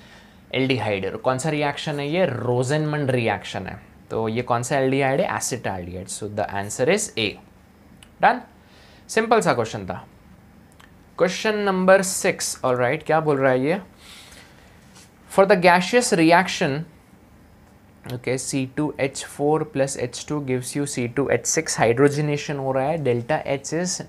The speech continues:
negative, मतलब एक्सोथर्मिक रिएक्शन है। The equilibrium concentration of C two H six can definitely be increased by, मतलब हमें फॉरवर्ड रिएक्शन चाहिए, तो क्या करेंगे? देखो, एक्सोथर्मिक रिएक्शन है,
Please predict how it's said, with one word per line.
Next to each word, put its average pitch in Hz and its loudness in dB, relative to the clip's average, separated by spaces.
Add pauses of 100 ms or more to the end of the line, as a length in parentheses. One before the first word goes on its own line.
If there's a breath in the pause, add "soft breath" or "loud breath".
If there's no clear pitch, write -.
negative, 120 0
मतलब 113 -4
एक्सोथर्मिक 135 0
रिएक्शन 104 -6
है। - -20 (1400 loud breath)
The 156 4
equilibrium 247 6
concentration 220 4
of 226 4
C 185 2 (120)
two 214 6
H 190 4
six - 0 (120)
can 190 4 (540)
definitely 196 4
be 196 2
increased 147 2
by, 110 4
मतलब 147 2
हमें 190 0
फॉरवर्ड 165 6
रिएक्शन 135 4
चाहिए, 90 -4 (760)
तो 156 2
क्या 123 6
करेंगे? 90 -8 (960 loud breath)
देखो, - 4
एक्सोथर्मिक 208 4
रिएक्शन 156 2
है, 151 -6